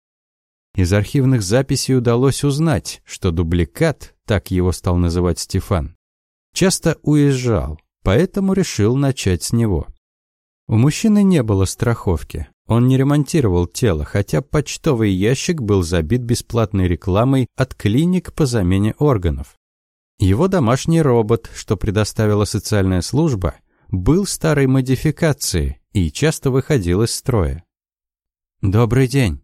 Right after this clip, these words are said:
как можно вежливее произнёс Стефан в трубку телефона. «Чем обязан?» донёсся ответ. «Вас беспокоит служба социального контроля за механическими помощниками.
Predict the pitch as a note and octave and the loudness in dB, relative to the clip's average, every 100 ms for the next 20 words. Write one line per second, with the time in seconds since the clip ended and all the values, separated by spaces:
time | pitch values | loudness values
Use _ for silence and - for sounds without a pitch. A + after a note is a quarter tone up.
0 | _ G#2 F#2 G2+ F#2 E2+ D#2 F2+ B2+ C3+ | _ -2 0 0 0 0 2 2 0 0
1 | C3+ C#3+ C3 A#2 F2 F#2+ F2+ - - F2 | 0 -2 0 -2 0 0 -2 -4 -4 -2
2 | G#2 G#2+ - F#2 D#2+ F#2 - G2+ G#2+ - | 0 -2 -2 -4 -4 -6 -2 -2 -2 -2
3 | E2+ C2+ - _ _ _ _ _ _ _ | -4 -4 -12 _ _ _ _ _ _ _
4 | _ _ - - B2+ G#2+ E2 F2 F2 F#2 | _ _ -10 -2 2 2 2 2 2 0
5 | C#3 D3+ - _ _ G2+ F#2+ G2+ F#2+ F#2+ | 0 -2 -8 _ _ -2 0 2 0 -2
6 | - G2 F2+ F#2 F2+ - _ _ _ _ | -2 -2 0 -2 -2 -4 _ _ _ _
7 | _ G#2+ B2+ A#2 A#2+ B2+ - B2 - C3 | _ 0 2 0 -2 -4 0 -2 0 0
8 | D#3+ - B2+ A#2 G#2+ B2+ - C#3+ - A2+ | 0 -2 0 0 0 -2 -2 -4 -2 0
9 | G#2 G#2 A2 - A2 A#2 A#2 B2+ A#2+ A#2 | 0 -2 -2 -2 -2 0 0 0 0 0
10 | G#2+ - G2+ G#2 - A#2+ - A#2 A#2 - | 0 0 0 0 -2 -4 -2 -2 -2 0
11 | C#3+ E3 - G2+ F2+ F2 D2+ | 0 0 -2 -2 -2 -4 -4